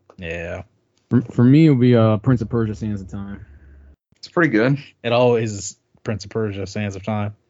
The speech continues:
Speaker 2: I love,
Speaker 3: No,
Speaker 2: I
Speaker 3: no,
Speaker 2: love
Speaker 3: no,
Speaker 2: Sands
Speaker 3: no.
Speaker 2: of Time, man.
Speaker 3: That's, sorry, that's not how I remembered it.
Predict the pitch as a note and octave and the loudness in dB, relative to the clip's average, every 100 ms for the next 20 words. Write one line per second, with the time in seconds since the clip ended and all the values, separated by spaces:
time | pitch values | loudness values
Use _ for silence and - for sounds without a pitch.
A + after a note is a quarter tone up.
0 | _ - B2+ B2 A2 D3 C#3 A#2+ G#2+ G2 | _ -2 2 2 2 4 4 4 2 -2
1 | F#2+ G#2 G2+ G2 G2 G2 F#2+ B2 B2 A2+ | -4 -8 -8 -6 -6 -6 -2 0 2 2
2 | A2 A#2 G#2+ G#2+ G2+ G2 G2 F#2+ F#2+ | 2 2 2 2 0 -2 -4 -6 -8